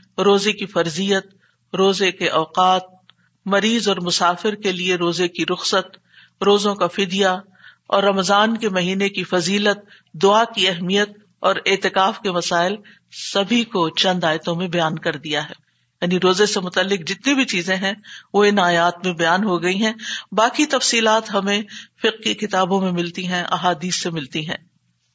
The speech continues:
روزے کی فرضیت کا جب حکم دیا گیا تو اللہ سبحانہ وتعالیٰ نے "یا ایھا الذین آمنوا" کہہ کے پکارا۔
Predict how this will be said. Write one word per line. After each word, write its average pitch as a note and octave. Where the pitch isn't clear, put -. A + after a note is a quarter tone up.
روزے C4+
کی E4+
فرضیت C#4+
کا C#4
جب A#3
حکم B3
دیا G3
گیا G3
تو G#3+
اللہ G3+
سبحانہ F#3
وتعالیٰ F3+
نے G3
"یا F#3
ایھا F#3
الذین F3
آمنوا" F#3
کہہ E3
کے -
پکارا۔ D3+